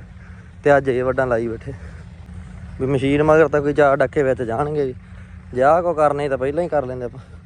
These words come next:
ਇਹ ਪਾਸੇ ਵੀ ਬੀਜੀ ਜਾਂਦੇ ਆ। ਇੱਧਰ ਰੀਪਰ ਵੱਜੇ ਪਏ ਆ।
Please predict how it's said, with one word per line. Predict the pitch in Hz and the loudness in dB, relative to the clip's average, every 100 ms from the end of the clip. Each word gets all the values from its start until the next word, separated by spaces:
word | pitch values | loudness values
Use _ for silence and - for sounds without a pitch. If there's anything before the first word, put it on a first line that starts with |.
| - - | -8 -4
ਇਹ | |
ਪਾਸੇ | 147 151 185 180 | -2 -2 0 0
ਵੀ | 190 | 0
ਬੀਜੀ | 185 165 160 | 0 -2 -2
ਜਾਂਦੇ | 165 165 170 | -2 -2 -4
ਆ। | 151 - - - - - - - - - - - 151 | -6 -12 -14 -16 -18 -6 -6 -6 -16 -16 -16 -4 -2
ਇੱਧਰ | 147 165 165 | 2 4 4
ਰੀਪਰ | 139 131 147 | 2 0 2
ਵੱਜੇ | 143 143 147 160 | 2 4 2 4
ਪਏ | 156 165 | 2 2
ਆ। | 160 | 0